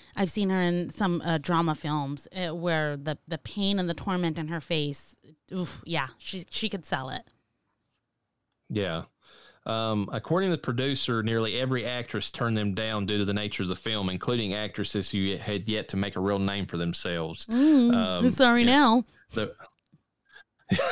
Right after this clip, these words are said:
Speaker 2: yeah, it was, it's kind of funny because they were like, you know, the way they were talking about, they were like, "These women really didn't have careers to be able to turn, you know, to,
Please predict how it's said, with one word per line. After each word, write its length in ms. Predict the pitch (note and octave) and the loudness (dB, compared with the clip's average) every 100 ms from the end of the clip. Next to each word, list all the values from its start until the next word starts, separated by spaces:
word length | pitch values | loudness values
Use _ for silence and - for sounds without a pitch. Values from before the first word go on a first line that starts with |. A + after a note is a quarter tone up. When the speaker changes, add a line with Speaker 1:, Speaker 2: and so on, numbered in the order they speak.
| D#5+ - - - C#3 | -4 -10 -16 -12 -4
Speaker 2:
yeah, 240 | C#3 C#3 | -2 0
it 100 | C3+ | 2
was, 240 | D3 C#3+ - | 2 2 -2
it's 260 | C3 - | -4 -6
kind 320 | - - D3+ | -6 -2 0
of 80 | D3+ | -2
funny 200 | C3 D3+ | -2 0
because 240 | C3 A#2 G#2+ | 0 0 0
they 80 | A#2 | 2
were 100 | A2+ | 2
like, 280 | A#2 A#2 | 2 0
you 120 | A2 A2+ | -2 0
know, 140 | A2+ | 0
the 100 | G#2+ | 0
way 280 | G#2+ A2 A#2+ | 0 0 2
they 80 | A#2 | 2
were 80 | |
talking 260 | G#2+ A#2+ B2 | 0 -2 0
about, 200 | G#2 G2+ | -2 -2
they 80 | A2 | 0
were 80 | G#2 | 2
like, 240 | G#2+ G2+ G#2+ | 0 -2 -2
"These 220 | A2 A#2 | 0 2
women 260 | B2 B2+ A2 | 2 2 4
really 280 | A#2 C#3+ B2+ | 2 2 0
didn't 160 | A2 | -2
have 200 | A2 A2+ | -2 -4
careers 600 | - A2+ A#2 C3+ A#2+ G#2 - | -2 0 2 2 2 0 -2
to 80 | |
be 120 | G2+ A2+ | -2 0
able 140 | G#2+ | 0
to 60 | G2+ | 0
turn, 320 | A#2 A2+ G#2+ | 0 0 -2
you 100 | A2+ | 0
know, 240 | A2 A2 G#2+ | 0 2 0
to, 380 | - G#2+ G2+ | -2 -2 -2